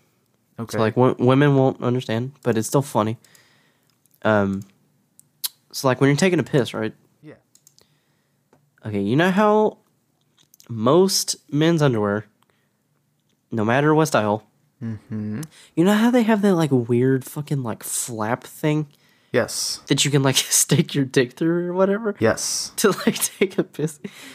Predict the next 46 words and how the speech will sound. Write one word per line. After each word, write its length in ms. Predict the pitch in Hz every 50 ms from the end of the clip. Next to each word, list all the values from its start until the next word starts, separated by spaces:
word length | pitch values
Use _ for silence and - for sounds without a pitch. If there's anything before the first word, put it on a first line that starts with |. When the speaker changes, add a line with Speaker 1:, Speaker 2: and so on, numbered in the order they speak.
| - - 185 _ _ -
Speaker 2:
Okay, 240 | 160 160 143 165 151
so, 160 | 143 - 180
like, 280 | 170 175 170 151 - - _ _ _ _ _
when 240 | - 147 147 147 143
you're 140 | 151 190 185
<laughs> 20 |
taking 340 | 190 - - 226 196 196 180
a 60 | 165
piss, 320 | 143 - 151 135 127 -
right? 200 | 143 135 139 135 - - _ _ _ _ _ _ _ _ _ _ _ _ _ _ _ _ _ _ -
Do 160 | 147 - -
you 140 | 139 143 165
just, 180 | 190 254 269 269
like, 160 | 285 - -
whip 280 | - 101 110 127 143 143
that 180 | 180 165 156
bitch 300 | 143 - 165 156 143 -
out, 320 | 139 135 151 175 180 - -
or 220 | - 143 151 147 143
do 140 | 139 135 139
you, 280 | 139 139 147 156 151 - - -
like, 160 | 170 156 151
try 220 | - - 190 170
to 100 | 165 165
fucking 420 | 151 - - 175 - 175 165 156 143
maneuver 560 | 139 139 135 127 131 135 147 143 151 151 147
it 160 | 147 143 143
through 180 | - 160 151 143
that 240 | 143 135 131 -
maze 520 | - 135 120 117 120 123 135 143 147 143 151
of 140 | 139 127 127
a 80 | 123
flap 520 | 120 - - - 135 131 123 117 110 - - _ _ _ _ _ _ _ _ _ _ _ _
and 120 | - 156 170 170
Speaker 1:
Uh, 40 |
Speaker 2:
actually 420 | 170 170 170 170 165 127 131 120 117
use 240 | 117 117 117 110 -
that? 280 | 117 107 104 104 - - - - - - -
Speaker 1:
it 100 | 156 156
depends 320 | 151 147 - 208 226 233
a 60 | 214
lot 300 | 156 123 117 117 135 139 135
on 100 | 127 123
what 120 | 123 127
I'm 120 | 127 120 117
wearing. 380 | 110 117 120 120 120 120 131